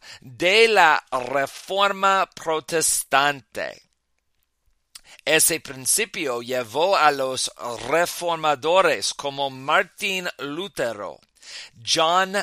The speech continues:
Knox y quizás por encima de todos los demás, el gran teólogo Juan Calvino, a regresar a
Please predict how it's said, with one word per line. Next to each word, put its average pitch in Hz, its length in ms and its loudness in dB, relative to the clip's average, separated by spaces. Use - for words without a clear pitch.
Knox - 920 0
y 175 120 -4
quizás 226 640 6
por 202 340 -6
encima 233 680 2
de 233 160 4
todos - 840 -4
los 165 340 -2
demás, - 720 0
el 165 280 4
gran 214 600 2
teólogo 220 760 2
Juan 156 640 0
Calvino, 147 920 -6
a 165 260 4
regresar 202 800 4
a 175 100 6